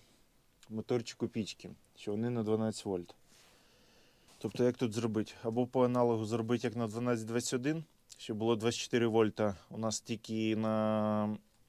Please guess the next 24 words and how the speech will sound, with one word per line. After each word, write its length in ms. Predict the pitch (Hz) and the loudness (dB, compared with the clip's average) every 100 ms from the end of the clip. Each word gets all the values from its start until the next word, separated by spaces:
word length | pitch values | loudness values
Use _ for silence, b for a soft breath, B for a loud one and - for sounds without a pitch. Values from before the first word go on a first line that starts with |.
| _ - | _ -14
е, 500 | - 117 110 110 107 107 | -4 2 4 4 2 0
зарядку, 1500 | 101 110 110 110 - - 107 107 107 107 104 107 104 107 101 - b b b b b - | 0 2 4 4 0 -8 -2 0 2 2 2 2 2 2 0 -4 b b b b b -4
ой, 120 | 107 | -4
на 100 | 98 | -2
зарядку, 480 | 95 95 92 - 92 b b b b b | -2 -2 -2 -6 -12 b b b b b
на 120 | 117 | -4
старт, 460 | 113 - 143 139 - B B | 0 6 6 6 -4 B B
на 80 | 107 | -8
стартер. 520 | - 107 90 95 - _ _ b b b b b b b b b b b _ _ _ _ _ - | 0 0 0 -8 -14 _ _ b b b b b b b b b b b _ _ _ _ _ 0
А 480 | 135 131 127 120 120 | 4 4 4 2 0
вся 260 | - 151 | 4 6
бортова 360 | 127 127 131 123 | 6 2 4 4
система, 420 | - - 151 139 | 2 2 4 4
щоб 200 | 123 113 | 0 -2
на 80 | 127 | 0
дванадцять 720 | 113 123 104 90 - - B B B B B | 0 0 0 -4 -8 -10 B B B B B
вольт 340 | 107 107 101 90 | -4 -2 -2 -2
була. 360 | 98 95 92 80 b b | -2 -2 -2 -6 b b
Це 160 | - 117 | 0 2
один 320 | 117 135 160 | 2 2 2
момент. 440 | 123 107 101 - B B B | 2 2 0 -4 B B B
А 300 | 113 104 101 - | 0 2 2 -2
другий 420 | 110 123 143 139 | -2 0 0 -2
момент, 560 | 135 127 127 127 123 | -2 -2 0 0 -2